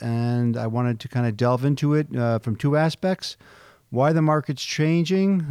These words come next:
uh, and what are the trends moving forward for the rest of twenty twenty-two and beyond. Uh, we'll probably break this up into, uh, two parts, uh, and we'll focus on, uh, the shifts in the market, uh, on our first, uh, this episode.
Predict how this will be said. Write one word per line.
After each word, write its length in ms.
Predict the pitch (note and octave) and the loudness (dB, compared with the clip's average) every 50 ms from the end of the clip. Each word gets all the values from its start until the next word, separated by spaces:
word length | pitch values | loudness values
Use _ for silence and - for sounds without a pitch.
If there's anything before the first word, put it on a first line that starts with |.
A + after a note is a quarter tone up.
| B2 - | -6 -6
uh, 560 | A#2 A2+ A2 A2+ A2+ A2+ A2+ A2 A2+ A2+ A2+ - | -6 -4 -4 -2 -2 -2 -2 -2 -2 -2 -4 -4
and 440 | A#2 A#2 A#2 A#2 A2+ A2+ A2+ A2 G#2+ | -4 -2 0 0 2 2 0 0 2
what 240 | B2 C3+ C3+ - | 0 0 0 -2
are 120 | B2 A#2+ A#2 | -4 -2 -2
the 120 | A2 G#2+ | -2 -4
trends 580 | - - - C#3 C3 C3+ C3 C3 B2 A2+ G#2+ A2 | -6 -4 -2 0 2 2 2 2 2 0 0 0
moving 280 | B2 B2 A#2+ B2 A#2 | 0 2 2 2 0
forward 300 | A2 - B2+ B2 B2 A#2 | 0 0 0 0 0 0
for 80 | - A#2+ | -2 -4
the 100 | G#2+ A2 | -2 0
rest 200 | A#2+ B2 A#2 - | 0 0 0 -2
of 80 | B2 - | -6 -6
twenty 260 | - - B2 A#2 A2+ | -4 -2 0 0 0
twenty-two 540 | - - B2 A2+ A2 - - - D3+ C#3+ C3 | -2 -2 -2 0 -2 -2 -2 0 2 2 4
and 100 | A2+ G#2+ | 4 4
beyond. 520 | A2 A2 A#2 B2 C#3+ E3 F3+ G3 F#3+ F3+ - - - - - - - - - - _ _ - | 4 4 4 4 4 4 4 2 2 0 -4 -14 -20 -20 -20 -20 -20 -20 -20 -20 _ _ -10
Uh, 260 | - B2+ B2 B2 B2 B2+ | -6 -4 -2 -2 0 0
we'll 100 | D3 D3 | 0 0
probably 280 | - F#3+ F#3+ F#3 F3 | 0 0 2 2 2
break 220 | D3 C3+ D3+ D3+ C3 | 2 0 0 0 0
this 160 | C#3+ B2+ A#2+ | -2 -2 -2
up 140 | C#3 C3 - | -2 -2 -2
into, 440 | C3+ A2 - B2 B2 B2 B2 B2 B2 | -4 -2 -2 0 0 2 2 2 4
uh, 280 | A#2 A2+ A2+ A2+ A2 G#2 G#2 G2+ G#2 - - - - F2+ F#2+ F#2 - - - G2 - - | 4 4 4 2 2 0 -2 -6 -10 -12 -18 -16 -16 -14 -14 -14 -16 -16 -18 -18 -12 -4
two 120 | - E3+ | -2 -2
parts, 500 | C#3+ - D#3+ D#3+ F#3+ G3 - - - - | 0 2 2 2 2 0 -2 -6 -10 -8
uh, 460 | B2 A#2+ A#2+ B2 B2 A#2+ A#2+ A#2+ A#2+ B2+ - | -4 -2 0 0 2 2 2 2 0 0 0
and 100 | A#2+ A#2 | 0 0
we'll 100 | A#2 A#2 | 0 0
focus 420 | - - C#3 C3 - - A2 - - | -2 -2 -2 -2 -2 -4 -6 -4 -2
on, 480 | B2 A#2+ A#2+ A#2 A2+ A#2 A2+ A2+ A2 - _ - - - - _ _ - | 0 0 2 2 4 4 2 2 0 -4 _ -20 -20 -20 -20 _ _ -14
uh, 100 | - - | -8 -4
the 80 | A#2 A#2+ | -2 0
shifts 320 | A2+ - - D#3+ C#3 - | 0 0 0 -2 0 0
in 80 | C#3+ B2 | 0 2
the 60 | A#2+ | 2
market, 580 | A2+ A#2+ B2 B2 A2 - B2 A#2 A2+ A2 _ - | 4 2 2 2 0 0 0 0 0 -2 _ -6
uh, 480 | A2 A2 G#2+ G#2 G#2 G#2 G2+ G2 G2 - | -6 -4 -4 -2 -2 -4 -4 -6 -6 -8
on 200 | - A2 A2 G#2+ | -6 -6 -4 -4
our 140 | G#2+ G#2+ G2 | -4 -4 -6
first, 580 | - - - A#2+ A2+ A2 G2 - - - - A#2+ | -8 -6 -4 -2 -2 0 -2 -4 -6 -6 -6 -4
uh, 380 | A2 G#2 G2 F#2+ F#2+ G2 F#2+ - | -4 -2 -4 -6 -8 -10 -12 -6
this 260 | A2 A2 A#2+ - - | -4 -2 -2 0 -2
episode. 560 | A#2 - - G2+ - - G2 D#2+ D#2 D2+ | -2 -4 -4 -6 -8 -8 -8 -10 -12 -14